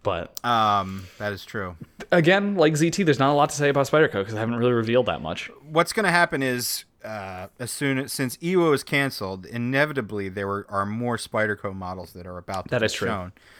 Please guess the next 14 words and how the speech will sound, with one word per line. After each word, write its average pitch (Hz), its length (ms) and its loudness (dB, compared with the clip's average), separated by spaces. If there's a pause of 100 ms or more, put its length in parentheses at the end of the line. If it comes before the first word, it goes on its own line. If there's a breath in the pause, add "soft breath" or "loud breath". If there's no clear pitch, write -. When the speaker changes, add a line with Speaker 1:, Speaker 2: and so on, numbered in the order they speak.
(160 soft breath)
Speaker 2:
So 123 220 2
just 180 380 0
before 156 420 2
this 131 160 0
podcast 131 600 0
gets 107 220 -6
released 107 600 -6 (260)
Speaker 1:
Oh, 123 60 6
yeah, 117 100 6
they're 113 100 4
gonna 120 100 2
butt 98 180 2
fuck - 240 -4
us. - 300 -4